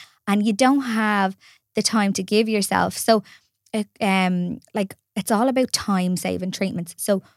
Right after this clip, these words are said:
what can you get done that requires minimal effort and it will give you maximum, um, maximum results? So one of the really big things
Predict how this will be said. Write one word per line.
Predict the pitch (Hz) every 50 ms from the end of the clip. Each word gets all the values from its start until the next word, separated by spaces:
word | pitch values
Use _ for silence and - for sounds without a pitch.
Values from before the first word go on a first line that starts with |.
| _ _ -
what | 202 196 190 214 226 226 - - - _ _
can | - - - 220 226
you | 220 208 196 214 214 208 202 196 185
get | - 190 180 - - _ -
done | 220 208 202 185 160 160 196 220 - _ _ _ _ _ _ _ _ _ _ _ _ _ _
that | - 190 190 185 175 -
requires | - 202 190 - - 202 190 185 185 180 175
minimal | 196 185 185 196 214 247 285 277 262 220
effort | 185 151 143 151 - - 185 240 - - - - - _ _ _ _ _ _ _ _ _ _ _ _ _ _ _ _ -
and | 202 185 185 185 180 175 -
it | - 208
will | 190 202
give | 170 - 185 180
you | 190 180 170 - -
maximum, | 196 185 185 180 175 - - - - 196 185 180 175 170 170 170 170 165 160 180 - _
um, | 185 170 165 160 160 160 160 156 156 151 151 143 - _ _ _ _ _ _ -
maximum | 190 175 175 170 - - 190 175 165
results? | 165 165 165 196 196 165 160 - - -
So | - - 202 185 170 165 - _ _ _ _ _ _ _ _ _ - - _ _ _ -
one | 180 175 -
of | - 170 175 170 -
the | - 180 175
really | 170 170 170 170 170 202 240 226
big | 175 139 143 -
things | - 165 160 202 -